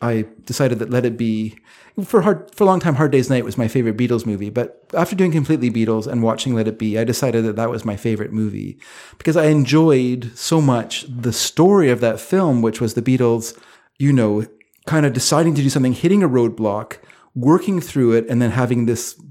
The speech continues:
glorious, never to be seen again concert on the roof of Abbey Road Stu-, or Abbey Road,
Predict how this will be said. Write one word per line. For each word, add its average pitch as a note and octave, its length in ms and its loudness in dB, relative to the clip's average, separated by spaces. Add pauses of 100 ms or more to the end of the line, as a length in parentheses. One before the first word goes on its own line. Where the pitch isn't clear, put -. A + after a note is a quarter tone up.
(100)
glorious, C3 760 0 (440)
never D3+ 220 2
to D#3 60 -2
be D3+ 100 0
seen C#3 300 2
again G#2+ 460 0 (100)
concert C3 520 -2
on A2 120 -2
the A2 100 0
roof A2 300 -2
of G#2 140 -4
Abbey A2 220 -4
Road G2+ 200 -6
Stu-, G#2+ 280 -8
or A2 140 -4
Abbey A2 180 -4
Road, G2+ 400 -6